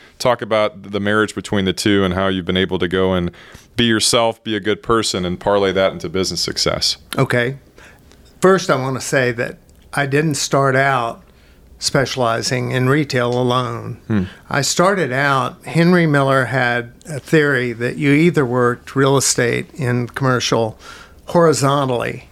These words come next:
Speaker 2: and worked a product type, or you worked vertically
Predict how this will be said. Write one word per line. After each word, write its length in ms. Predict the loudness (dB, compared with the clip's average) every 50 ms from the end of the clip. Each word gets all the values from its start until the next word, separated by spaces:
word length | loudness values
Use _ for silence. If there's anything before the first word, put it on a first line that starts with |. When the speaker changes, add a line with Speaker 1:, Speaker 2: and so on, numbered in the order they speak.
| -20 -14 -6 -2
Speaker 2:
and 200 | 0 0 2 2
worked 280 | 2 2 0 -2 -6 -6 -4
a 140 | -2 -2 -2
product 580 | 0 0 0 2 2 0 0 -2 -4 -8 -8
type, 380 | -6 -6 -4 -4 -4 -6 -8 -12 -16 -20 -20 -20 -20 -20 -18 -8 -2
or 100 | 0 2
you 140 | 2 4 4
worked 280 | 2 2 0 0 -4
vertically 760 | -2 2 2 2 2 0 -2 -4 -6 -8 -8 -8 -10 -12 -16